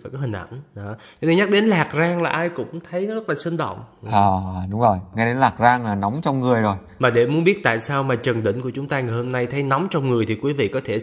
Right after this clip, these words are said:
Speaker 1: xem lại số giáo huấn vui số ba mươi tám lần trước để hiểu rõ hơn.
Speaker 2: Nhưng mà thật ra thì cái nóng trong người lần trước không có ăn thua gì.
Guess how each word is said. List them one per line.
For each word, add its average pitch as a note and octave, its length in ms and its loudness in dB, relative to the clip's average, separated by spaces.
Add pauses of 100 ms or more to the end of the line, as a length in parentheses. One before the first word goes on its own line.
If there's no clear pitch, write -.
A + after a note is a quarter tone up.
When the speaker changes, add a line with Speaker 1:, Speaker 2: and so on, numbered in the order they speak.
Speaker 1:
xem D#3+ 180 0
lại G#2 280 0
số C3+ 300 -4
giáo D3+ 180 -2
huấn D#3 200 -4
vui C#3 280 2 (120)
số C3+ 180 0
ba B2+ 200 -2
mươi A#2+ 180 -2
tám B2 220 0
lần A#2+ 180 -2
trước D3+ 260 -2
để G#2 80 -4
hiểu A2+ 140 -4
rõ A2 180 -6
hơn. D3 240 4 (360)
Speaker 2:
Nhưng E3 120 4
mà C3+ 80 6
thật A2+ 200 -4
ra D#3 140 6
thì B2 140 -2
cái D3 140 0
nóng D#3 320 2
trong F3+ 160 2
người B2+ 200 2
lần G#2+ 160 0
trước G3+ 180 2
không F3+ 260 2
có F#3 100 6
ăn D#3 100 4
thua D3+ 240 4
gì. F#2 140 -2